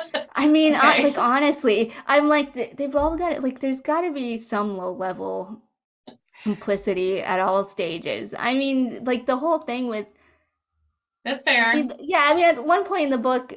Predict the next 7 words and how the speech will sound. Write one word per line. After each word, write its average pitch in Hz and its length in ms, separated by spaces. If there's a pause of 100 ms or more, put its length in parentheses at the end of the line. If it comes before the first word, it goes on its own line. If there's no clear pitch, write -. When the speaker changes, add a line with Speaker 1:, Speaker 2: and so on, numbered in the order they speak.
(140)
Speaker 1:
uh, 208 360 (100)
Matthew 220 420
is 196 180
welcoming 196 480
in 190 120
a 185 80
disgraced 196 640